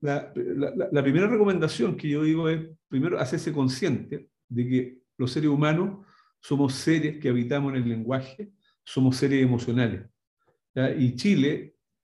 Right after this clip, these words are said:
tiene, es cuna de lo que se llamó la Escuela de Santiago, es decir, en Chile,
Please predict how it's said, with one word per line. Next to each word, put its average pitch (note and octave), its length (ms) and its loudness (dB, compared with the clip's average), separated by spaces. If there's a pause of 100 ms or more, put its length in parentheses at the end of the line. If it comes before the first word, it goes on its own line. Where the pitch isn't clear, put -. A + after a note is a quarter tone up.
(220)
tiene, C#3+ 320 0
es C#3+ 120 0 (100)
cuna E3 560 -4 (320)
de A#2+ 140 0
lo B2+ 80 4
que A#2+ 80 2
se B2+ 60 2
llamó C3+ 140 4
la D#3+ 100 2
Escuela E3+ 320 0
de D3+ 60 0
Santiago, C3+ 480 -2
es A#2+ 80 -4
decir, C3 300 -2
en A#2+ 180 -2
Chile, C#3+ 600 -2